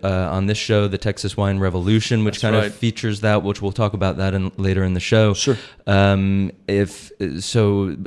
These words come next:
Speaker 1: but it's, but it's also a larger branding issue, just as far as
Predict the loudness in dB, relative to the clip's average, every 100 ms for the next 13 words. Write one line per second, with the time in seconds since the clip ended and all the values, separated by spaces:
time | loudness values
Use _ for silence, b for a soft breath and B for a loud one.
0 | -12 -2 2 2 0 2 4 4 4 4
1 | 4 4 4 2 0 -2 0 0 0 -2
2 | -4 -4 -2 -2 -2 -2 -4 -4 -6 -2
3 | -2 0 0 -4